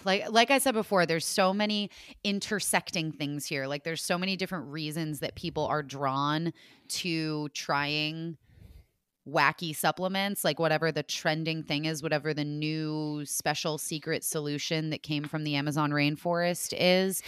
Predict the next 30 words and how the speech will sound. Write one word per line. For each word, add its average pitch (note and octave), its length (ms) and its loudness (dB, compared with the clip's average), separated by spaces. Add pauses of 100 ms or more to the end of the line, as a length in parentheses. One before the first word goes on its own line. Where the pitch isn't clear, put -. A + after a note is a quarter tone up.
(380)
Um, D3 580 4 (200)
and D#3+ 500 0 (840)
often E3+ 560 4
it's E3+ 240 -2
because D#3 760 -2 (280)
the E3+ 180 -2
real F3 340 2
root E3+ 320 0
of D3+ 160 0
the D3+ 80 0
problem D3+ 640 6
is D3+ 240 -2
either D3+ 440 2
a D#3 80 4
lot C#3+ 400 6 (140)
harder F3+ 840 0 (100)
to G3 720 2
deal G3+ 300 2
with A3 400 4 (240)
or F#3 160 6
just F3 260 -2
a E3 80 6
lot D#3 580 4
more E3 260 0
uncomfortable C3+ 960 -4 (100)
to D3 160 -2
deal A2+ 220 -2
with E2+ 280 -2 (300)
than D3 260 4
just - 380 0